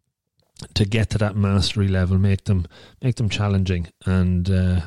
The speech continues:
maybe share them with somebody to see if from their perspective, knowing you, uh, does it, does it seem difficult or, or too easy, perhaps?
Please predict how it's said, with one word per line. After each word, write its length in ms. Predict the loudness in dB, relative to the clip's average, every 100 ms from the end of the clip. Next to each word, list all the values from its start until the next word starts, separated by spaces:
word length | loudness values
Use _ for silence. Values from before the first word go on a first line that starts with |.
| -2
maybe 180 | -2
share 380 | -2 0 2 2
them 140 | 2 0
with 120 | -2
somebody 360 | -2 -2 -2
to 100 | -4
see 220 | -4 -2 -2
if 160 | -4 -14 -20 -20 _ _ -20 -20 _ -4
from 120 | 2
their 180 | 4 6
perspective, 600 | 4 2 0 0 0 4
knowing 420 | 6 6 4 2
you, 380 | 2 4 2 -2 -8 -20 _ _ _ 0
uh, 200 | 2 2
does 200 | 0 -2
it, 100 | -4 _
does 140 | -4
it 140 | -4 -2
seem 240 | -2 0
difficult 440 | -2 -4 -4 -4 -4
or, 200 | -4 -8 -8
or 120 | -6
too 260 | -4 -2 0
easy, 260 | -2 -4
perhaps? 640 | -6 -8 -8 -8 -8 -8